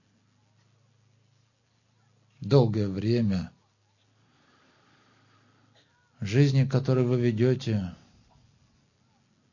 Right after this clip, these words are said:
при том ритме, как это все происходит, задремать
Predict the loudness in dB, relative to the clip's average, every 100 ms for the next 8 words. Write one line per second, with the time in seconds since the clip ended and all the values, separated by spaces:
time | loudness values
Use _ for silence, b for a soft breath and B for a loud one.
0 | _ _ _ _ _ -10 0 2 6 6
1 | 4 2 2 2 0 -2 -4 -4 -6 -4
2 | -6 -6 -4 -2 0 0 -2 0 -2 -2
3 | -2 -4 -8